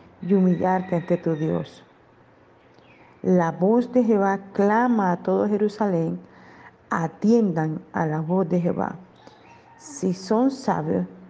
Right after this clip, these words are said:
se acercan los ejércitos de destrucción, el Señor lo ha, los ha enviado.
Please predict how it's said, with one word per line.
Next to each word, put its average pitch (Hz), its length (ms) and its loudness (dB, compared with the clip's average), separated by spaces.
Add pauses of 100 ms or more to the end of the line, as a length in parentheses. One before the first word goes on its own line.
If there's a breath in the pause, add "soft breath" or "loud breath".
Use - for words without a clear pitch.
(100)
se - 220 -12
acercan 220 680 0
los 180 180 -6
ejércitos 190 520 -2
de 196 120 0
destrucción, 190 680 -4 (540 loud breath)
el 190 160 2
Señor 175 500 0 (120)
lo 170 160 -2
ha, 170 220 -2 (180)
los 175 340 -4 (100)
ha 175 220 0
enviado. 160 480 -4